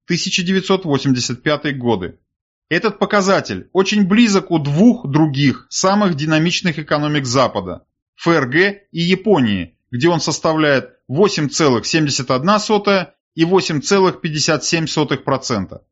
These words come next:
В С С С Р за это время изъятие В Н П на оборону составляло в среднем около пятнадцати процентов. Это значит, что даже если бы общий прирост В Н П был бы нулевым,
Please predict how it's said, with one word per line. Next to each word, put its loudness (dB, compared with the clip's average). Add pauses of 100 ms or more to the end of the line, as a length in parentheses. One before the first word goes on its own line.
(760)
В 0
С 2
С 2
С 0
Р 4
за 0
это 0
время 0
изъятие 0
В -2
Н 0
П 2
на 2
оборону 2
составляло 0
в -4
среднем 0
около 2
пятнадцати -4
процентов. -2 (480)
Это 0
значит, 0
что -4
даже 2
если 0
бы 2
общий 0
прирост 2
В -2
Н 0
П 0
был 2
бы 2
нулевым, 2